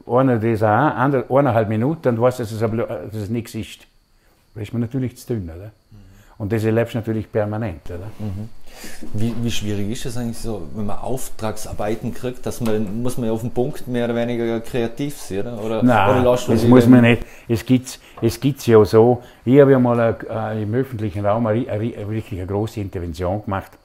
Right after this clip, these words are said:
Speaker 1: In, in Berchtoldsdorf bei Wien.
Speaker 2: Mhm.
Speaker 1: Und das waren insgesamt vierundsiebzig teilige Arbeit, oder?
Speaker 2: Mhm.
Speaker 1: I-, i-, mehr Skulpturen, ein Kreuzweg. Und dort habe ich eigentlich, ähm,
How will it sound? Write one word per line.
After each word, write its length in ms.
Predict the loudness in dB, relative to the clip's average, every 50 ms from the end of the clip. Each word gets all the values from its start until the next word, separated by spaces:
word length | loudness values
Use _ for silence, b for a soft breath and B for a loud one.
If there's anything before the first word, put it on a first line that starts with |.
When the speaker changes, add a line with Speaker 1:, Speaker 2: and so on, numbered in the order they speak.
| b b b b b b b b b b b _ _ _ _ _ _ _ _ _ _ _ -10
Speaker 1:
In, 280 | -6 -2 0 2 2 2
in 300 | 2 0 -2 -2 -4 0
Berchtoldsdorf 680 | 4 4 4 4 4 0 -2 0 0 2 2 2 2 0
bei 180 | -2 -2 0
Wien. 220 | 0 0 0 0 -2
Speaker 2:
Mhm. 420 | -4 -8 _ _ _ _ B -20 -20 -20 -20 -20 B B B B
Speaker 1:
Und 220 | -10 -10 -8 -6
das 180 | -6 -6 -4 -4
waren 320 | -4 -4 -2 -4 -4 -6
insgesamt 560 | -6 -6 -8 -8 -10 -12 -10 -8 -8 -8 -8 -8
vierundsiebzig 640 | -6 -6 -6 -6 -6 -8 -10 -10 -12 -14 -14 -6
teilige 440 | -4 -4 -4 -2 -4 -4 -4 -4 -2
Arbeit, 460 | -2 -2 -2 -2 -2 -2 -4 -6 -6
oder? 300 | -8 -6 -4 -6 -6 -8 -12 -18 -20
Speaker 2:
Mhm. 560 | -18 -18 -18 -16 -14 -14 -14 -14 -16 -20 -18 -12
Speaker 1:
I-, 80 | -12
i-, 80 | -12 -12 _ -18 -20 -20 -18 -18 -16 -14 -14 -14 -14 -14 -16 -18 -20 -20 _ _ -16
mehr 260 | -10 -8 -6 -6 -6
Skulpturen, 680 | -8 -8 -10 -12 -12 -10 -8 -8 -6 -6 -6 -6 -8 -10 b b b b b b b
ein 120 | -16 -16 -14
Kreuzweg. 640 | -10 -8 -8 -8 -8 -8 -6 -4 -4 -4 -4 -8 B B B B B B B B
Und 260 | -8 -6 -6 -4 0 2
dort 180 | 2 2 6
habe 280 | 6 6 6 6 4 4
ich 160 | 2 0 0
eigentlich, 600 | -2 -2 0 0 0 2 2 0 0 -2 -8 -20 _ -8
ähm, 300 | -4 -2 0 0 0 0